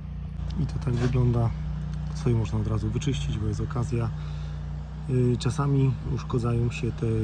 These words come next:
gumki, plastiki. Je też można dokupić. Teraz tak, rozstaw. Jak widać, się zgadza.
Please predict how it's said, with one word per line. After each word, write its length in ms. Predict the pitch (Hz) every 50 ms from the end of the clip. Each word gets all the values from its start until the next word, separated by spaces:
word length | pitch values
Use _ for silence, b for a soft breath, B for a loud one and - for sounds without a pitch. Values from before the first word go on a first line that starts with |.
| 110 107 104
gumki, 440 | 113 117 117 113 - - 135 143 143 - - - - - - - -
plastiki. 500 | - 107 - - - 127 - 160 160 156 - B B B B B B B - - - - - -
Je 160 | - 127 123
też 160 | - 127 113
można 240 | 110 113 110 - 117
dokupić. 580 | 110 - - - 151 139 - 143 143 - - - - - - - - - - - - - - - - - - - - -
Teraz 200 | 123 120 113 -
tak, 160 | - - - - - - - - - - - - - - - - - - - - -
rozstaw. 420 | - 156 - - - 151 139 - - - - - - - - - - - - - - - - - - - - - - - - - - - - - - - - - - - - - - - - - - - - - - - - - - - - - - - - - - - - - 147 - - - - - - - - - - - - - - - - - - - - - - - - - - - - - - - - - - - - - - -
Jak 220 | 143 127 120 117
widać, 280 | - 139 131 123 110 -
się 160 | - - 120
zgadza. 440 | 110 107 113 139 139 120 131 131 123